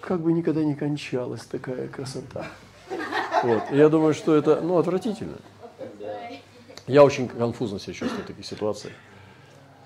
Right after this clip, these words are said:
Поэтому, ну, не делайте этого. Вы можете благодарить чел-, поблагодарить человека, это пре-, это прекрасно, это воспитание, этика.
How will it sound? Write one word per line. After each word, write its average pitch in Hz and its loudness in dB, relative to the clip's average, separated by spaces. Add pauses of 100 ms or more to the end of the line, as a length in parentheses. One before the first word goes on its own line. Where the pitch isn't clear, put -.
(120)
Поэтому, 139 4
ну, 165 4
не 185 4
делайте 127 0
этого. - -18 (1200)
Вы 143 8
можете 175 8
благодарить 143 4
чел-, 123 -4
поблагодарить 127 0
человека, 107 -2
это 98 -8
пре-, 110 -10
это 113 -4
прекрасно, 120 -2
это 87 -8
воспитание, 104 -4
этика. 110 -8